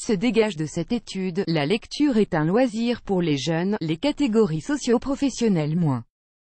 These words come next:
favorisées lisent moins, notre attention doit donc se porter sur ce public plus éloigné du livre. C'est notre ambition avec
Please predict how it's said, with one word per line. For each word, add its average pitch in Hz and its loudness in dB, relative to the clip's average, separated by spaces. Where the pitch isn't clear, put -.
favorisées 226 0
lisent 214 0
moins, 190 0
notre 175 -2
attention 220 0
doit 196 2
donc 247 0
se 196 0
porter 175 -2
sur 277 -6
ce - -4
public 185 -4
plus 277 -2
éloigné 233 6
du 185 2
livre. 147 -2
C'est - 2
notre 214 4
ambition 262 0
avec 156 0